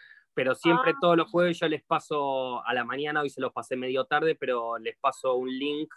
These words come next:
Speaker 1: con la parashá de la semana. Y todos
Speaker 2: Ah.
Speaker 1: leen de ahí.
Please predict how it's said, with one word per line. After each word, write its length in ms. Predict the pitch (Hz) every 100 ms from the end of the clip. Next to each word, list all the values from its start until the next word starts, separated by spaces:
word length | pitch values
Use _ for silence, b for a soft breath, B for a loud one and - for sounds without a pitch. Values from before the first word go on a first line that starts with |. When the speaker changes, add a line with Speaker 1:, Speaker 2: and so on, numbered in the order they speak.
| _
Speaker 1:
con 480 | - 127 120 117 113
la 140 | 117 113
parashá 280 | 117 -
de 60 | 127
la 80 | 113
semana. 300 | 127 113 101 _ _ _ _ _ _ _ _ _ -
Y 300 | 220 233 240
todos 200 | 185 135
Speaker 2:
Ah. 40 | 127
Speaker 1:
leen 240 | 127 123
de 100 | 120
ahí. 180 | 120